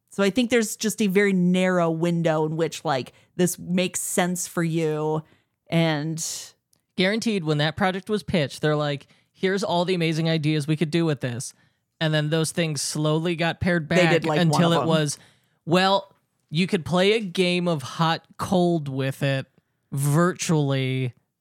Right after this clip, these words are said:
Speaker 2: in one area of one park."
Speaker 1: Yeah, probably.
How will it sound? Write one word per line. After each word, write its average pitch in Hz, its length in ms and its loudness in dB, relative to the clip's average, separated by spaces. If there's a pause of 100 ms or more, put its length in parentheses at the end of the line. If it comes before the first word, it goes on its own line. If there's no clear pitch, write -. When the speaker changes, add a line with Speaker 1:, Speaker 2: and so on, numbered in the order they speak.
(180)
Speaker 2:
in 147 400 -2
one 156 500 0
area 143 420 0
of 123 120 -4
one 131 260 -2
park." - 420 -8 (420)
Speaker 1:
Yeah, 196 240 0
probably. 170 600 -4